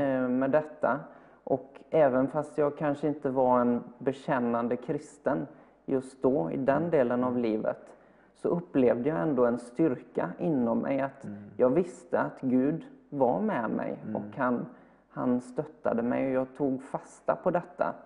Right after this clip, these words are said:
Speaker 2: Mm.
Speaker 1: i det som jag gick igenom.
Speaker 2: Vi har ju lite olika bakgrund, du och jag. Jag var ju inte kristen i mellanstadiet.
Speaker 1: Mm.
Speaker 2: Och, eh, jag tror nog att jag tillhörde de här som retades med de kristna. <laughs> Kom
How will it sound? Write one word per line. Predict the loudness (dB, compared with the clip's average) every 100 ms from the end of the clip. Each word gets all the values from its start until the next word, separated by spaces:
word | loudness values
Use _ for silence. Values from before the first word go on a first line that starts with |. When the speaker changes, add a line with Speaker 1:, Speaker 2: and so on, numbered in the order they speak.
| -16
Speaker 2:
Mm. | -12 -4 0
Speaker 1:
i |
det | 2 2 2
som | 0 -2
jag | 0 0
gick | -4 -2
igenom. | 0 0 -4 -8 -12 -18 _ _ _ _ _ _ -20 -20 _ _ _
Speaker 2:
Vi | -2 2 4 2 -2 0
har | 6
ju | 6
lite | 8
olika | 8 8 6
bakgrund, | 4 4 4 2 4
du |
och | 6
jag. | 6 4 -2 -10 -20 -20 -8
Jag | -2 2
var | 6
ju | 6
inte | 4 0
kristen | 0 0 0 -2
i | 0 0
mellanstadiet. | -2 -2 -4 -2 0 2 0 -6 -18 -20 -20 -20 -14
Speaker 1:
Mm. | -14 -12
Speaker 2:
Och, | -6 -6 -4 2
eh, | 4 6 4 2
jag | 0
tror | -2 0
nog | 2 2
att | 0 0
jag | 2
tillhörde | 4 4 4
de | 2 0
här | -2
som | -4 -4 -6 -8 -12 -20 _ _ _ _ _ _ _
retades | 4 4 4 2 2 0
med | -2 -2
de | -2
kristna. | 0 0 0 -2 -2 -6 -16 -12
<laughs> | -12 -12 -20 -10
Kom | -8